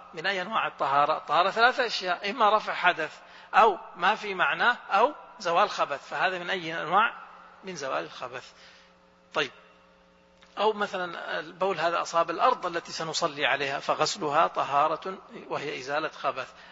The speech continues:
أو زوالها من الثياب. أمر آخر، الذي، آه، يخرج منه البول ويستعمل الحجر، يستجمر بالحجر، يمسح بالحجر، ماذا فعل هذا؟ أزال النجاسة؟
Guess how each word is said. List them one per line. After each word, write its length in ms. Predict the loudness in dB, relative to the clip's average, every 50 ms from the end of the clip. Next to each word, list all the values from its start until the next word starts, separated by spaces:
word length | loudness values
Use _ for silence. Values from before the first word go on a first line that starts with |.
| -8 0
أو 240 | 2 2 2 2 0
زوالها 680 | -2 -2 0 4 4 4 4 2 0 0 0 0 0 -2 -4 -12 -20 -14 -6
من 140 | -4 -2 -2
الثياب. 440 | -4 -6 -8 -8 -2 0 0 0 -2 -6 -14 -20 -20 -20 -20 -20 -20 _ _ 2
أمر 400 | 2 4 4 2 2 4 2 2
آخر، 240 | 2 0 -2 -4 -4 -4 -12 -20 -20 -8 -4 -4
الذي، 480 | -2 2 2 2 2 0 -6 -10 -10 -14 -18 -20 -20 -20 -20 -20 -20 -20 _ _ _ _ -20 -20 -20 -20 -20 -20 -20 -20 -20 _ _ _ _ _ _ _ _
آه، 340 | -16 -12 -10 -8 -8 -8 -4
يخرج 380 | -2 -2 0 0 0 -4 -6 -4
منه 240 | -6 -6 -4 -4 -6
البول 320 | -2 0 0 0 0 -4 -10 -18 -20 -20 -20 -20 -20 -20 -20 -20 -20 _ _ -2
ويستعمل 640 | 0 0 0 0 0 2 4 4 4 4 0 -2 -2
الحجر، 480 | 0 2 4 6 6 6 4 2 -2 -2 -6 -12 -10
يستجمر 680 | -8 -6 -6 -4 2 4 4 4 4 0 0 0 0 0
بالحجر، 540 | 0 -4 -4 -2 2 2 2 2 2 -2 -2
يمسح 320 | -2 -2 -2 -2 -2 -4 -4
بالحجر، 440 | -6 -6 0 0 0 0 0 -6 -4 0
ماذا 240 | 0 0 0 -2
فعل 300 | -2 0 0 0 0 -2 -4 -6
هذا؟ 260 | -6 -6 -6 -6 -12 -18 -20 -20 -20 -20 -20 _ _ -20 _ _ _ _ _ _ _ _ _ _ _ _ _ _ _ _ _ _ _ _ _ _ _ -20 -12 -8
أزال 300 | -4 4 6 6 6 6
النجاسة؟ 520 | 2 -2 -4 -2 -2 -2 -4 -4 -8 -12